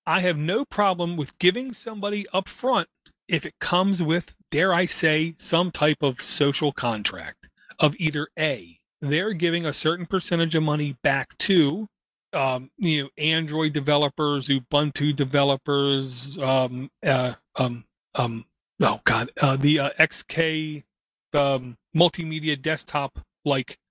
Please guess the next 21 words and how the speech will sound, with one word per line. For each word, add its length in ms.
thing 300
for 200
home 200
theater 320
computers, 540
if 80
they're 100
giving 240
money 180
back 280
to 100
them, 380
or 80
if 80
they're 80
just 200
giving 200
money 240
back 340
to 180
somebody 760